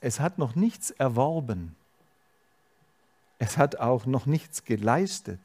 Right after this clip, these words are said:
Es hat sich noch nichts verdient. Es hat noch kein Zeugnis bekommen. Na, manche haben jetzt grad, wenn sie schon ein bisschen älter sind, dann irgendwann mal Zeugnisse bekommen.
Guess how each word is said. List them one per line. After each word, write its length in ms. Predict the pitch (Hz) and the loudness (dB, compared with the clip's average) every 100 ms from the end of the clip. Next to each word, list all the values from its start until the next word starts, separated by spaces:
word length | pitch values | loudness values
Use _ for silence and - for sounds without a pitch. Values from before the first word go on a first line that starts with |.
| - _ - - 135 - | -20 _ -20 -18 -18 -6
Es 200 | 120 - | -4 -2
hat 180 | 165 185 | -4 -4
sich 220 | 170 - | -8 -4
noch 220 | 147 135 | -4 -4
nichts 360 | 143 202 - - | -2 -2 -4 -8
verdient. 760 | - 135 160 170 104 85 - _ _ _ _ _ _ _ _ _ _ _ - | -8 -6 -6 -4 -4 -8 -16 _ _ _ _ _ _ _ _ _ _ _ -6
Es 180 | 120 156 | -2 0
hat 140 | 165 | 0
noch 120 | 139 | -2
kein 240 | - 156 147 | 0 -2 0
Zeugnis 500 | 165 175 - 113 - | -2 -2 -4 -8 -8
bekommen. 500 | - - 107 92 90 _ | -14 -6 -6 -6 -10 _
Na, 240 | 123 123 127 | -8 -8 -8
manche 300 | - 120 117 | -6 -4 -2
haben 120 | 110 113 | -4 -4
jetzt 160 | 110 | -8
grad, 300 | - 113 107 - - - - _ - | -4 -2 -2 -8 -20 -20 -20 _ -8
wenn 140 | 117 | -4
sie 100 | 110 | -4
schon 100 | 113 | -4
ein 40 | 113 | -4
bisschen 200 | 120 117 | -4 -2
älter 240 | 127 143 | 2 2
sind, 200 | 131 123 | 2 0
dann 140 | 113 | -2
irgendwann 320 | - 139 131 117 | -2 -2 0 0
mal 140 | 104 | 0
Zeugnisse 520 | - 165 185 113 101 | 0 -2 -2 -4 -6
bekommen. 500 | 104 104 98 95 95 | -8 -8 -8 -8 -10